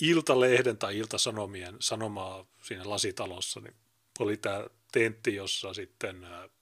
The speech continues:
Sanna Marin taas teki, mitä Sanna Marin tekee, eli sekoilee niinku Zelensky, ö, kokainipäissä ja raivoo. Ö, Riikka Purra, mitä se sanoo, että niin, no mä oon keskustellut, ö,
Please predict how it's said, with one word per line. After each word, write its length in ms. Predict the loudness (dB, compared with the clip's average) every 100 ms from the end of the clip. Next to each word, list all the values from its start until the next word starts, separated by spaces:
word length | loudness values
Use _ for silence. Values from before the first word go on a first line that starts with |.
| _
Sanna 300 | -2 -2 -4
Marin 380 | -6 -6 -6 -8 -10
taas 320 | -8 -8 -6
teki, 240 | -6 -4 -8
mitä 240 | -10 -6
Sanna 260 | -6 -8 -14
Marin 260 | -14 -16
tekee, 380 | -10 -6 -6 -8
eli 260 | -12 -18 _ _ _ _ _ _ _
sekoilee 520 | -4 -4 -6 -8 -10
niinku 180 | -14 -12 -8
Zelensky, 680 | -8 -8 -10 -10 -14 -16 -20 _ _ _ -20
ö, 40 | -20 -18
kokainipäissä 920 | -14 -10 -8 -10 -12 -10 -6 -6 -8 -12 -20 -20 -18 -18 -20 -18 -10
ja 100 | 0
raivoo. 720 | 4 4 2 0 -2 -8 -14
Ö, 600 | -14 -12 -8 -8 -10 -6
Riikka 280 | -2 2 2
Purra, 340 | 4 2 4
mitä 260 | 2 2 2
se 100 | 4
sanoo, 340 | 2 2 2
että 200 | 0 -4
niin, 180 | 0 0
no 80 | 0
mä 100 | -4
oon 80 | -2
keskustellut, 840 | -2 -2 -6 -12 -12 -12 -16 -18
ö, 40 | -20